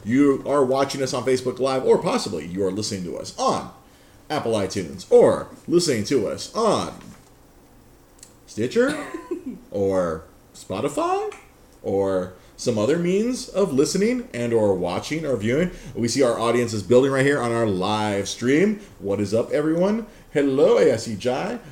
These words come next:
Speaker 1: I see Joanna. Pete, you're doing the sharing
Speaker 2: <laughs> You're
Speaker 1: thing.
Speaker 2: doing the sharing thing.
Speaker 1: And I have to, I, I must give a shout out to my brand new in-laws. My, I have new in-laws because guess who got married this past Friday morning?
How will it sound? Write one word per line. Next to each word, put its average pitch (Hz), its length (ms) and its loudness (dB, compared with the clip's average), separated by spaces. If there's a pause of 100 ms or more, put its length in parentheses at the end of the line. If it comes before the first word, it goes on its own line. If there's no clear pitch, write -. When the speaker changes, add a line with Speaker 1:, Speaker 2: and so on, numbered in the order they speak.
Speaker 1:
I 110 80 -6
see 104 140 -8
Joanna. 113 340 -6 (240)
Pete, 147 420 -4
you're 117 180 -6
doing 120 220 -2
the 117 60 -4
sharing 160 400 2
Speaker 2:
<laughs> - 20 4
You're 196 100 6
Speaker 1:
thing. 208 100 4
Speaker 2:
doing 135 120 0
the 131 60 -8
sharing 110 280 -6
thing. 120 260 -10 (380)
Speaker 1:
And 127 220 -2 (280)
I 131 80 -4
have 131 120 -4
to, 127 320 -2
I, 120 160 -6 (180)
I 110 40 -6
must 110 240 -6
give 107 140 -6
a 104 120 -6
shout 113 220 -4
out 127 80 -8
to 156 120 -2
my 175 140 -4 (260)
brand 127 360 -2
new 196 260 -2 (140)
in-laws. 180 760 -2
My, 107 160 -2 (260)
I 117 120 -4
have 143 160 2
new 170 100 0
in-laws 185 300 0
because 151 500 2 (220)
guess 127 320 2
who 170 120 4
got 226 360 6
married 226 480 8
this 131 280 4
past 127 720 0
Friday 135 560 2
morning? 101 760 0